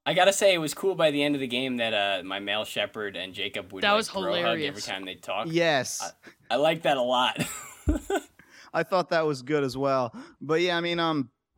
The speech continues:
Speaker 3: the, the idea of Mass Effect two is the entire game is built around recruiting the team, getting the team on your side, and then going off and doing one last, one big
Speaker 2: It's
Speaker 3: mission
Speaker 2: like a
Speaker 3: that you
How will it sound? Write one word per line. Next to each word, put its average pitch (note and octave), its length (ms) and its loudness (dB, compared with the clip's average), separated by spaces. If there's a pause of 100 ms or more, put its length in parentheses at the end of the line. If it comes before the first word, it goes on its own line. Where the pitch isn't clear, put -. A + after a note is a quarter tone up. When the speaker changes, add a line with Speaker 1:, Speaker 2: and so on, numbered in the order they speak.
(560)
Speaker 3:
the, F3+ 240 0
the F3+ 200 0
idea G3 300 2
of A#3 80 0
Mass F3+ 280 -4
Effect D#3+ 380 -4
two D3 460 2 (400)
is D#3 540 2 (120)
the D3+ 220 -4
entire G#3+ 400 0
game E3 420 0
is A#2 140 0
built F#3 320 0
around A#2+ 520 0 (840)
recruiting G#3+ 560 -2
the C4 60 -2
team, C4 500 0 (320)
getting F#3+ 280 0
the A3+ 80 -6
team G#3+ 320 -4
on G3 140 0
your D#3+ 100 0
side, B2 640 0 (500)
and C#3+ 240 0
then F3+ 520 0 (500)
going E3+ 360 0
off E3 240 0
and C3+ 160 0
doing D3 500 2
one D#3+ 280 2
last, D3 460 -2
one D#3 280 0
big D3 160 2
Speaker 2:
It's C3+ 220 2
Speaker 3:
mission - 80 4
Speaker 2:
like F#3+ 80 4
a - 60 0
Speaker 3:
that - 60 -4
you C4 40 -2